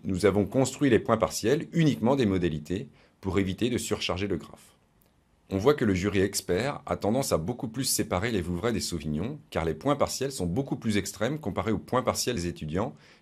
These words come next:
qui sont proches du centre du graphe. Il est aussi possible de mixer la nature des variables d'un groupe à l'autre et étudier par une A F M des tableaux de données dans lesquels certains sous-tableaux sont constitués de variables quantitatives,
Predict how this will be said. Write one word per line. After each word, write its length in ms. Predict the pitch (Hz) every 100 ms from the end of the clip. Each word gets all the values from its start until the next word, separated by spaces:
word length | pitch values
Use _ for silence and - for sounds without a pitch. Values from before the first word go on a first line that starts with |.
| _
qui 120 | -
sont 160 | - 85
proches 340 | - 139 156
du 80 | 156
centre 320 | - 127 127
du 120 | 101 82
graphe. 380 | - - - - _ _ _ _ _ _ _ _ _
Il 100 | 95
est 60 | 98
aussi 260 | 110 131 151
possible 420 | 131 - 160 147
de 80 | 107
mixer 360 | 110 110 151
la 80 | 127
nature 320 | 101 98 147
des 80 | 104
variables 340 | 85 85 123
d'un 160 | 120 92
groupe 240 | 87 151
à 60 | 98
l'autre 400 | 85 104 - - _ _
et 240 | 98 101 127
étudier 360 | 131 123 131
par 180 | 120 90
une 120 | 90
A 120 | 104
F 140 | 110 113
M 140 | 147
des 100 | 117
tableaux 240 | - 107 107
de 60 |
données 240 | 95 95 143
dans 100 | 117
lesquels 320 | 87 95 87
certains 380 | - 135 - 113
sous-tableaux 540 | 113 139 131 113 117
sont 200 | 110 90
constitués 560 | - 120 - 107 113 110
de 120 | 85
variables 320 | 80 82 80
quantitatives, 720 | - - 117 85 - 120 160